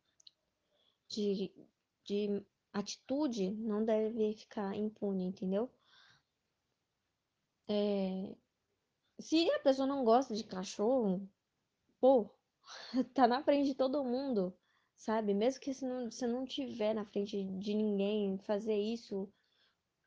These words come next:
com um cachorro, um gato que você não goste, de um bicho que você não goste,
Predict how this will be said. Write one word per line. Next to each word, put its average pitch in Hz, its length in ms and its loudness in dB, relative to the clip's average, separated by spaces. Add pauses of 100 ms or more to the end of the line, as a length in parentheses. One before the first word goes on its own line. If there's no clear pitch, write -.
(140)
com 233 140 0
um 208 800 0
cachorro, 208 640 4
um 196 180 2
gato 190 280 -2
que 202 120 -4
você 208 120 -6
não 196 180 -2
goste, 196 520 -2
de 208 260 -6
um 196 120 2
bicho 190 180 -4
que - 80 -20
você 202 120 -8
não 202 140 -4
goste, 196 300 -2